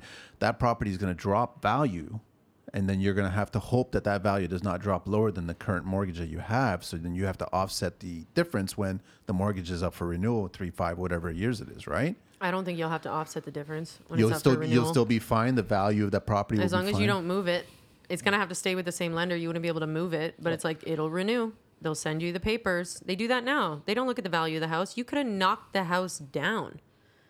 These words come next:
Speaker 2: When they send you renewal papers in the mail, it could be a crack house now. You don't even have a job anymore. They don't,
Speaker 1: They don't
Speaker 2: they
Speaker 1: care.
Speaker 2: don't,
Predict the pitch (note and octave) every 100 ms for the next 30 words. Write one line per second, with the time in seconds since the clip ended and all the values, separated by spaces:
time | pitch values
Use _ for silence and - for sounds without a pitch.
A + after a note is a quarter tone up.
0 | _ _ - F#3 F#3 A3+ - C4 C4 B3+
1 | A3+ F#3 G3 A#3 G3 F3+ F3 E3 E3 F3
2 | F#3 G3 F#3 D#3+ B2+ F#3+ - _ _ _
3 | _ - G3+ C#4 G#3 G#3 G3+ G3 - _
4 | F3+ - - G3+ - G3+ F#3 - F#3 F3+
5 | F3+ F#3+ C4 F#3 D3+ E3 F#3 D#3 D3 E3+
6 | E3+ C#3+ C#3+ C#3 C#3+ D#3 E3+ A#3 - -
7 | - B2 A2 G#3 G2+ F2+